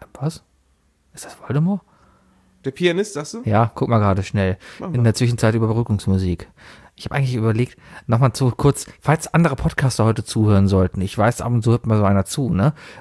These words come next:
Speaker 1: Ähm, lasst uns mal für Weihnachten
Speaker 2: Ah, Adrian Brody.
Speaker 1: Ja, lasst uns mal für Weihnachten bitte nochmal hinsetzen
Speaker 2: Ja, mit stimmt.
Speaker 1: und, und so hier die Podcast-Version von Do They Know It's Christmas Time aufnehmen.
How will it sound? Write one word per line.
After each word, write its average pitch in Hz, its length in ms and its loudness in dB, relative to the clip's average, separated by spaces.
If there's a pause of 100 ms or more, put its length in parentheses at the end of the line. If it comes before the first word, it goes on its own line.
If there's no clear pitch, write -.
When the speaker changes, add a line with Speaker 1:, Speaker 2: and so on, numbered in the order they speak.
Speaker 1:
Ähm, 107 300 4 (340)
lasst 151 200 -2
uns - 120 -10
mal 135 80 0
für 113 160 2
Weihnachten 151 540 0
Speaker 2:
Ah, 202 60 0
Adrian 226 420 2
Brody. 196 520 2
Speaker 1:
Ja, 143 200 2 (160)
lasst - 180 -2
uns 220 120 -8
mal 185 100 2
für 135 160 0
Weihnachten 190 500 -2
bitte 135 180 0
nochmal 127 280 2
hinsetzen 156 500 2
Speaker 2:
Ja, - 60 -6
mit 131 180 -14
stimmt. 127 200 -8
Speaker 1:
und, 143 260 4 (220)
und 143 260 2
so 131 340 2 (160)
hier 127 340 0 (380)
die 135 60 -2
Podcast-Version 139 1040 0 (160)
von 135 580 0
Do 214 140 2
They 208 120 4
Know 165 220 2
It's 156 180 -6
Christmas 180 380 -2
Time 113 300 0
aufnehmen. 98 420 -8